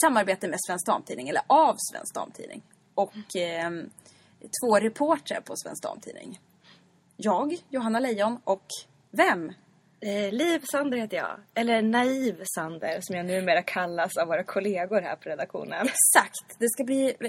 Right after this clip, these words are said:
Speaker 1: eh, väldigt spännande sen att höra varför du kallas Naiv Sander numera. <laughs> Ändå lite, lite härligt ändå.
Speaker 2: Ja, äntligen har jag ett nytt smeknamn.
Speaker 1: Mm.
Speaker 2: Mm.
Speaker 1: Alltså, det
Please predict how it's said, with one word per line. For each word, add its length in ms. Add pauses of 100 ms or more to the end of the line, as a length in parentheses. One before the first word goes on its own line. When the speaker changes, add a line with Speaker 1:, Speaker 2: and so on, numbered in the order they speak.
Speaker 1:
eh, 280
väldigt 340 (120)
spännande 520
sen 260
att 160
höra 360
varför 500
du 60
kallas 500
Naiv 360 (140)
Sander 440
numera. 600
<laughs> 100 (1500)
Ändå 240
lite, 520 (480)
lite 180
härligt 560
ändå. 360 (560)
Speaker 2:
Ja, 160
äntligen 400
har 100
jag 60
ett 140
nytt 120 (100)
smeknamn. 400 (480)
Speaker 1:
Mm. 280 (160)
Speaker 2:
Mm. 220 (640)
Speaker 1:
Alltså, 220
det 100